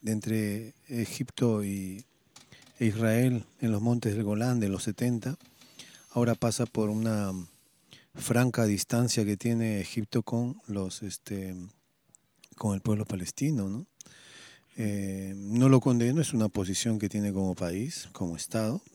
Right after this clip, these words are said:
no, no estoy de acuerdo, porque yo creo que el tema no es un tema tan solo palestino o árabe, sino es un tema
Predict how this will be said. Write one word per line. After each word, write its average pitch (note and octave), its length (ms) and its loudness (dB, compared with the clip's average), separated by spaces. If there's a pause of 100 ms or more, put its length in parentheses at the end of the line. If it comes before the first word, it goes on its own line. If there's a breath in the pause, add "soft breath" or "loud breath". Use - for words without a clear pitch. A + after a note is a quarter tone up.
(120)
no, F#2 420 -4
no F#2 140 -6
estoy G#2 220 -2
de F#2 60 -2
acuerdo, A2 420 -2 (840 loud breath)
porque A#2 200 4
yo C3 80 6
creo D3 200 6
que A#2 400 0 (240)
el A2 140 2
tema C#3 600 4 (220)
no C#3+ 100 4
es C#3 100 4
un C#3 100 4
tema C#3+ 340 6
tan A2+ 240 0
solo A2+ 760 2
palestino G2+ 760 2 (160)
o G#2+ 160 2
árabe, G#2+ 300 0
sino A2+ 260 -2
es G#2+ 60 -4
un A#2+ 120 -2
tema B2 240 -2